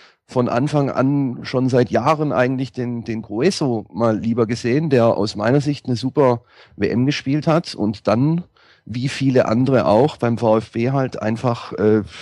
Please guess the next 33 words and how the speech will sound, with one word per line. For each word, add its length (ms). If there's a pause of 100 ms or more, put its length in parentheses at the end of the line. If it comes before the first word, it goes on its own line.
(180)
auf 160
der 100
Bank 300
sitzt, 480
äh, 320
verschimmelt. 720
Äh, 280
dem 340
wird 160
die 40
Motivation 680
genommen 340
und 140
so 80
weiter. 200 (460)
Das 220
ist 160
ein 80
junger 260
Typ, 300
den 220
hätten 260
sie 260 (220)
viel 200
mehr 480 (200)
bringen 240
können, 260
aus 160
meiner 220
Sicht, 340
also 220
schon 180
früher. 380